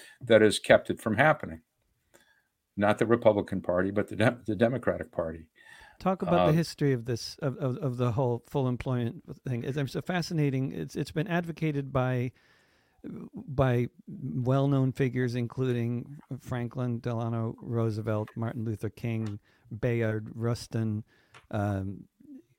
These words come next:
Speaker 2: uh, Ber-, Hu-, Hubert Humphrey, to take a local Minnesota example, the, uh, the very prominent figures throughout the past century or so have been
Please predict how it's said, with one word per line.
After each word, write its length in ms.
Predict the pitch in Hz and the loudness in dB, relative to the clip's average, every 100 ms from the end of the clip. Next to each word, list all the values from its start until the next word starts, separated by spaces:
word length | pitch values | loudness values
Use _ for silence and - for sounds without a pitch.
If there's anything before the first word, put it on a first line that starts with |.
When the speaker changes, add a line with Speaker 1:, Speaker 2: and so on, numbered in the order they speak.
| 190 175 170 - | -18 -16 -12 -6
Speaker 2:
uh, 240 | 104 92 98 - 190 - - - - 135 - | -4 -2 -6 -10 -16 -14 -14 -14 -14 -8 -4
Ber-, 200 | - - - - - | -4 -4 -8 -8 -4
Hu-, 240 | 127 151 | -2 0
Hubert 400 | - 160 139 127 | 0 0 0 -2
Humphrey, 420 | 120 127 - 110 131 | 0 -2 -2 -6 -6
to 120 | - | -6
take 240 | 113 110 | -6 -6
a 60 | 113 | -6
local 340 | 110 110 113 | -4 -6 -4
Minnesota 480 | 113 110 - 120 110 | -4 -4 -4 -4 -2
example, 580 | 110 107 107 101 104 107 | -4 -4 -4 -4 -6 -6
the, 120 | 117 | -8
uh, 120 | 147 107 | -8 -8
the 200 | - 123 127 | -10 -12 -14
very 420 | 117 117 170 156 | -6 -2 -2 -4
prominent 500 | - 135 143 131 123 - | -4 -2 2 2 -2 -4
figures 400 | 123 117 113 - | -4 -2 -2 -4
throughout 340 | 120 117 113 - | -2 0 -2 -4
the 200 | 113 101 _ - | -6 -6 _ -6
past 360 | 117 101 - - - | -4 -4 -10 -16 -8
century 420 | 131 120 110 104 | -2 -2 -2 -2
or 100 | 98 | -2
so 200 | - 104 | -2 -2
have 240 | 101 104 | -2 -2
been 260 | - 107 | -4 -4